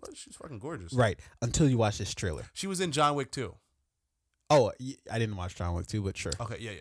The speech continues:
Speaker 1: She was really
Speaker 2: Yeah.
Speaker 1: good in John Wick two.
Speaker 2: Yeah, um, it, it's just layer upon layer of, so she, she's playing Batwoman, and I guess maybe Batman's gone. Nobody knows where he is,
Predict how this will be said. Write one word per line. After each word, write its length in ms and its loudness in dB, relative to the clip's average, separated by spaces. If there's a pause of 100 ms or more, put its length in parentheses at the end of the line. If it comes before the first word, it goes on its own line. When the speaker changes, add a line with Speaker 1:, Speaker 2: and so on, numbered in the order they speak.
Speaker 1:
She 140 -12
was 100 -8
really 100 0
Speaker 2:
Yeah. 60 -2
Speaker 1:
good 140 -6
in 40 -10
John 180 -8
Wick 140 -14
two. 80 -20 (220)
Speaker 2:
Yeah, 340 0
um, 480 -4 (1040)
it, 220 -6
it's 200 0
just 360 2 (220)
layer 600 0
upon 520 -2
layer 380 2
of, 400 -4 (460)
so 320 4
she, 320 -4
she's 300 -4
playing 440 -6 (400)
Batwoman, 580 -4 (360)
and 480 0 (220)
I 80 -2
guess 200 0
maybe 240 0
Batman's 500 0
gone. 340 0
Nobody 240 -2
knows 300 -2
where 100 -2
he 200 0
is, 300 -2